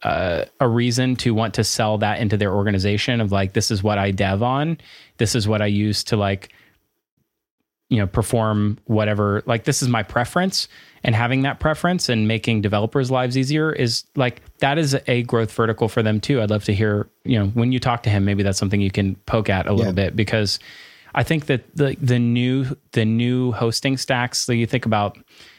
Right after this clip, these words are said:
Speaker 1: um, Gatsby and that whole ecosystem, um, Google's, uh, you know, Google's, uh, cloud,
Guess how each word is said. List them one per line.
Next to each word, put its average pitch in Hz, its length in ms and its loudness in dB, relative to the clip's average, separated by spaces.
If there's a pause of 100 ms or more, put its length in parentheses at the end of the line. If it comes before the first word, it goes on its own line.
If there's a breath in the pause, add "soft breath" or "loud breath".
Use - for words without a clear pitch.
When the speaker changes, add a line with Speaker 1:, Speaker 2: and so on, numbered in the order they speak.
(120)
Speaker 1:
um, 95 560 2 (200)
Gatsby 107 720 0
and 98 640 0
that 107 220 0
whole 113 200 0
ecosystem, 107 880 0 (400 loud breath)
um, 101 460 0
Google's, 107 800 0
uh, 104 340 0 (340)
you 113 140 2
know, 101 100 2
Google's, 107 440 0 (120)
uh, 95 600 0
cloud, 113 500 0